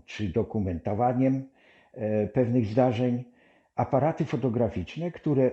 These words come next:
używamy, używaliśmy dla, e, potrzeb udokumentowania czy, e, zatrzymania w kadrze pewnych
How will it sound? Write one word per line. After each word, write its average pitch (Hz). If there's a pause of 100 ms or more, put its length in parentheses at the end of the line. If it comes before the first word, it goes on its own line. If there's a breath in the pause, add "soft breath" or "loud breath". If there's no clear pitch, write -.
używamy, 120 (480)
używaliśmy 117 (480)
dla, 107
e, 101 (320)
potrzeb 120 (760)
udokumentowania 110
czy, 98 (920)
e, 82
zatrzymania 110
w -
kadrze 98
pewnych 98